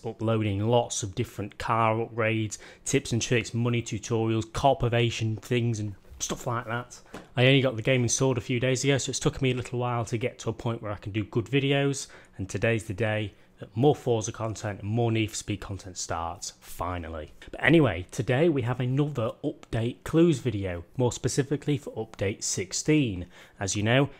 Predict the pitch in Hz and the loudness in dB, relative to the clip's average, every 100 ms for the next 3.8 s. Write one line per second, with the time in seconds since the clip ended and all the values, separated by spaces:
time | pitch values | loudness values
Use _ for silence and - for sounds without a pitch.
0 | - 107 107 110 131 139 - - 107 117 | -10 -6 -2 -2 -2 -4 -8 -8 -4 -2
1 | 180 - - 131 - 143 123 180 - 113 | -2 -2 -6 -8 -4 0 2 0 -2 -6
2 | 110 - - 113 127 101 95 - - - | -6 -8 -6 -2 0 -2 -4 -8 -12 -20
3 | - 120 123 113 113 107 - | -8 0 0 2 -2 -2 -6